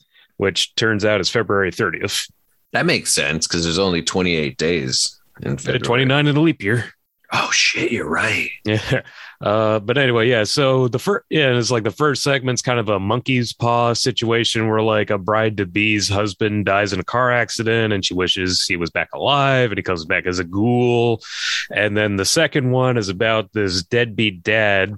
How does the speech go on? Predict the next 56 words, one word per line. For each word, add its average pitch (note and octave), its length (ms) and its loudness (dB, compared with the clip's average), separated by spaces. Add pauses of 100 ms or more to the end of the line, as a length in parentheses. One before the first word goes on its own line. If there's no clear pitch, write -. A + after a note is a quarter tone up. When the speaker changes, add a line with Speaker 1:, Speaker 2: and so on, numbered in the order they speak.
(180)
Speaker 1:
who G#2 500 0 (260)
also A#2+ 500 2
gets F#2+ 240 -2
into F2+ 180 -4
a E2 60 -4
car G2 200 2
accident, F2+ 440 -2
but F#2+ 320 0
he A#2 140 -2
wakes A2+ 320 0
up A#2+ 120 0
in G#2+ 80 -2
the G#2 60 0
body G#2+ 360 0
of G2+ 120 -2
this F#2 240 -2
rich A2+ 200 0
socialite G#2+ 640 0
with F#2+ 140 -4
his F2+ 120 -4
beautiful G2 420 -2
wife. F#2+ 420 0 (380)
So G2 240 2
he's F#2+ 160 0
trying A2+ 180 2
to G#2 60 0
figure G#2+ 340 0
out G2+ 80 -2
whether G2+ 140 0
he F#2+ 40 0
wants F#2+ 220 -2
to F#2 60 -10
go G#2 100 0
back F#2 200 0
to F2 60 -4
his E2 100 -2
old C3 200 2
life, A#2+ 380 2
but G2 80 0
it F2 100 -8
turns G2 300 -2
out, G2 280 2 (260)
uh, F#2+ 140 2
the F2+ 80 -2
person G#2 440 -2
whose F#2 160 -2
body G#2 320 0 (260)
he's G#2 220 -2
in F2 80 -2
possession F#2+ 420 0
of F#2 340 0
has F2 440 0 (500)
all A2+ 120 0
kinds G#2+ 220 -2
of - 60 -6
secrets. - 840 -2